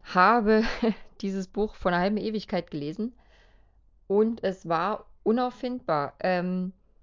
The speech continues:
ich hab's jetzt wirklich lange gesucht und es ist zum Glück auch wieder aufgetaucht. Ähm, ich war schon sehr traurig. Ich dachte schon, es wär mir irgendwie abhandengekommen oder so. Keine Ahnung. Ähm,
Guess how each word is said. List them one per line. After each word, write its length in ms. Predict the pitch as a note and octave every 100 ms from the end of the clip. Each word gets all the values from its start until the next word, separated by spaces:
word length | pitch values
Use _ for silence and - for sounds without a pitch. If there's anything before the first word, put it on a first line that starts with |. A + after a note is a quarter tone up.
| _
ich 120 | - G3+
hab's 300 | G3+ - - _ _ _
jetzt 400 | F3+ F#3+ - - _ _ _ -
wirklich 340 | G#3 A4+ G4+
lange 300 | G#3+ B3+ E4
gesucht 520 | B3+ G#3+ B3 D4 -
und 320 | - A3 G#3+ -
es 180 | G3+ -
ist 180 | A3
zum 160 | - A#3
Glück 180 | A3 A#3
auch 180 | A3+ A3
wieder 180 | G#3
aufgetaucht. 680 | E3 F3+ - A#3+ B3+ D4 - -
Ähm, 280 | G#3+ G#3
ich 140 | G3 -
war 100 | F3+
schon 180 | A3 G3+
sehr 140 | F3+
traurig. 460 | - E3 F#3 G#3+ F#3
Ich 120 | D#3+
dachte 240 | F3 -
schon, 180 | - F3
es 120 | D#3+
wär 100 | E3
mir 280 | E3 E3 D#3+ - _ _ _ _ _
irgendwie 300 | F#3+ F#3+ F3
abhandengekommen 720 | F3 E3 G#3 B3 A3 G#3 G3+
oder 180 | G3 F#3+
so. 320 | F#3+ F#3 F#3+
Keine 300 | F3+ F3 E3
Ahnung. 400 | D#3+ E3 E3 E3 -
Ähm, 320 | E3 E3